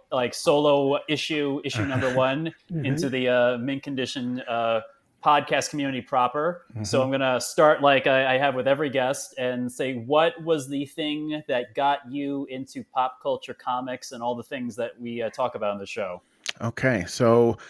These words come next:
Speaker 2: probably nothing sexy. However,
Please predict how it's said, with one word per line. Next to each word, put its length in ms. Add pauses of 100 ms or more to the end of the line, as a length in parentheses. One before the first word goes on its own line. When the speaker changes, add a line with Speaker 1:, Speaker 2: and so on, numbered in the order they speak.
(180)
Speaker 2:
probably 520
nothing 720
sexy. 680 (140)
However, 680